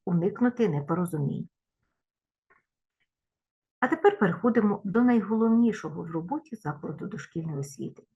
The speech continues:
Це, звичайно, робота з дітьми. Закон про освіту пропонує нам різні форми освіти, але для дітей дошкільного віку прийнятні лише декілька.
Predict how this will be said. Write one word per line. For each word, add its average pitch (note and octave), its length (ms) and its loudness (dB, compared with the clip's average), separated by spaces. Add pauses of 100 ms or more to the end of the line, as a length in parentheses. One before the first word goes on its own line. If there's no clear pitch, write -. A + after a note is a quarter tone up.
(140)
Це, A3+ 220 2
звичайно, D4 580 -6 (140)
робота F3 480 -2
з - 140 -10
дітьми. - 440 -12 (1000)
Закон G#3 440 2
про D4 160 0
освіту F#3 600 -4 (100)
пропонує G3 540 2
нам A3 200 2
різні D3+ 340 -2
форми D#3 420 -4
освіти, A3 460 -6 (440)
але C4+ 300 6
для D#4 160 6
дітей A3 360 2
дошкільного C#4 720 -2
віку D4+ 360 0 (340)
прийнятні F#3 800 4
лише F3 480 -4 (140)
декілька. - 720 -8